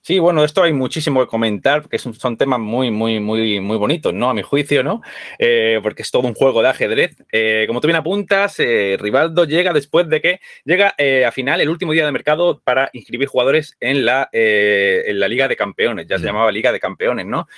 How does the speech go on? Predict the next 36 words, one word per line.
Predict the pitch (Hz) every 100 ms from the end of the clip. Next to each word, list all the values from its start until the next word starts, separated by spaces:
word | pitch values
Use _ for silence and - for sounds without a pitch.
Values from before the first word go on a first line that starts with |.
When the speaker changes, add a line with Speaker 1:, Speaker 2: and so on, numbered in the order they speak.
| -
Speaker 1:
El | 95
Barça, | 135 139 - 175 175 170
contra | 127 117
el | 107
descuento | - 135 131
de | 120 113
Riga, | 160 165 160 147
sufre, | - 180 190 202 -
¿no? | 147 185
Sufre, | 165 165 175
tiene | 139 135
que | 135
remontar | 131 123 110 147 131
dos | 120
veces, | 120 117 135
gana | 131 123
tres | 117 117
dos, | 135 165 - _ -
con | - 151
Amunique | 160 160 202 - 117 -
en | 120
la |
banda | 117 131
izquierda, | 117 - 139 139 160 170 -
eh, | 107 101 101
Juanma. | 139 143 165 190 _ - -
Stoichkov | - 180 - -
también | 131 131
juega | 147 131
ese | 120
partido, | 107 156
porque | 123 107
Stoichkov | - 156 123
se | -
va, | 131 131 117
eh, | 110 107 98